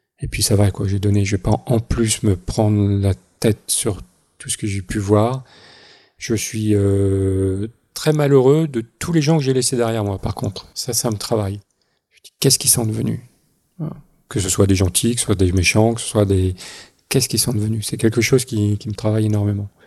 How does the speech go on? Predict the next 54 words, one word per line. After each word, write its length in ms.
Parce 120
qu'en 160
fait, 260
je 60
suis 220
très... 440
Je, 1160
sans 180
m'en 80
rendre 180
compte 240
à 40
mes 120
débuts, 340
dès 120
le 80
début, 320
j'ai, 240
je 60
suis 80
très 180
attaché 340
à 20
l'humain. 280
Que 60
ce 80
soit 200
pour 160
un 40
sujet 220
magazine, 580
que 60
ce 60
soit 120
pour 220
un 100
coup 160
de 60
news, 500
euh, 300
que 60
ce 120
soit 160
pour 300
un, 360
un 80
travail 300
d'auteur 340
ou 160
autre, 300
quoi 140
qu'il 180
en 80
soit, 320